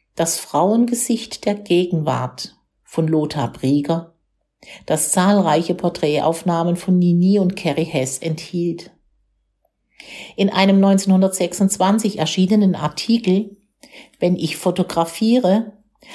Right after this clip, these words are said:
hatte Carrie Hess beschrieben, mit welch psychologischer Einfühlung sie ihren höchst unterschiedlichen Kunden zu begegnen verstand,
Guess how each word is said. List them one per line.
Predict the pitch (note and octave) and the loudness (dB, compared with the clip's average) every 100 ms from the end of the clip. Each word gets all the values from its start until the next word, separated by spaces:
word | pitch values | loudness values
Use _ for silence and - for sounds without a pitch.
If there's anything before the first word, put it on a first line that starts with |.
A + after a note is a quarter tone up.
| - | -12
hatte | - F#3+ G#3+ | -2 -2 -2
Carrie | A3 - E3+ E3+ | -6 -2 0 0
Hess | F3 G3 - | 0 0 -2
beschrieben, | - E3+ - E3 F3 F3+ F#3 - | -4 -4 -2 -2 0 2 0 0
mit | E3+ D#3+ | -4 -2
welch | E3+ G#3 B3 - | 0 0 0 -8
psychologischer | - F3 E3+ E3 F3 F#3+ G#3 D#3 | -8 -6 -2 0 0 0 -2 -2
Einfühlung | D3+ D3 G3 - D#3 D#3+ E3+ | -2 0 -2 -2 -4 0 0
sie | E3+ - | -2 -4
ihren | D#3+ D#3 D3+ C#3+ | -2 -2 -2 -2
höchst | F3+ - - | -2 -2 -6
unterschiedlichen | - D#3 E3 E3+ G3 F#3+ G3 G3 G3 | -6 -4 -2 -2 -2 0 0 0 0
Kunden | F#3+ G3 G3 | 2 0 0
zu | - G#3 | -2 -2
begegnen | G#3 G#3 A3 A3 F3+ | -2 0 0 2 -2
verstand, | - D#3+ - D#3+ E3 F#3 | -2 -4 -2 0 0 -4